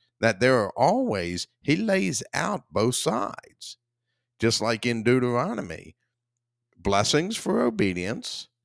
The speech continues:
curses for disobedience. And when you have the fullness of faith and you're walking, uh, in line with God with that obedience, we are entitled to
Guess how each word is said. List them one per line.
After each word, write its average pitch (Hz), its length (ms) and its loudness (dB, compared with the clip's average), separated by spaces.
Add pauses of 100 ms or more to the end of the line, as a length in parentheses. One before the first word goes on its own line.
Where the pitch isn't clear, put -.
(120)
curses 107 540 2
for - 180 -2
disobedience. 90 1040 -2 (1040)
And 123 160 0
when 117 160 -2
you 120 80 2
have 110 120 2
the 98 100 4
fullness 107 460 0
of 73 100 -4
faith 160 460 -4 (540)
and 104 200 0
you're 113 380 2 (120)
walking, 101 840 -2 (600)
uh, 92 300 2
in 92 240 0
line 127 360 2
with 95 280 0
God 117 440 0
with 90 200 -2
that 95 200 0
obedience, 110 1000 -4 (1120)
we 156 280 6
are 135 420 2
entitled 117 840 0
to 82 540 0